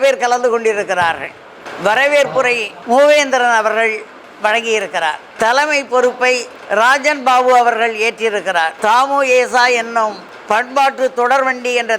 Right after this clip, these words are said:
தலைப்பில் வேணுகோபால் அவர்கள் பேசியிருக்கிறார். வேணுகோபாலை பார்க்கிற போது, அவர் எழுதியிருக்கக்கூடிய சில கட்டுரைகளை எல்லாம் படிக்க நேர்கிற போது, எனக்கு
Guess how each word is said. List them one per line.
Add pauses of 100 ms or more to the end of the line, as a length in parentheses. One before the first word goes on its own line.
தலைப்பில் (200)
வேணுகோபால்
அவர்கள்
பேசியிருக்கிறார். (500)
வேணுகோபாலை (460)
பார்க்கிற (120)
போது, (640)
அவர்
எழுதியிருக்கக்கூடிய (1120)
சில
கட்டுரைகளை (120)
எல்லாம்
படிக்க
நேர்கிற (100)
போது, (440)
எனக்கு